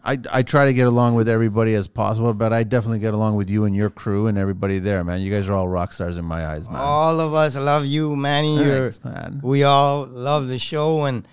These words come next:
Speaker 2: like I said before, from the s-, first one,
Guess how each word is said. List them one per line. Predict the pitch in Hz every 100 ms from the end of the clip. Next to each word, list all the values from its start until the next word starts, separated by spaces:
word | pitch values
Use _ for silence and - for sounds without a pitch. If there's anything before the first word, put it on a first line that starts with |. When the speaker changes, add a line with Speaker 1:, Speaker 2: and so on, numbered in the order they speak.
| _ _ _ -
Speaker 2:
like | 127 123
I | 120 120
said | - 139 135
before, | 117 113 - 139 131 123 123 - _ _ _ _ _ _ _
from | 113 120 117
the | 110
s-, | 110 -
first | - 143 135 -
one, | 131 127 123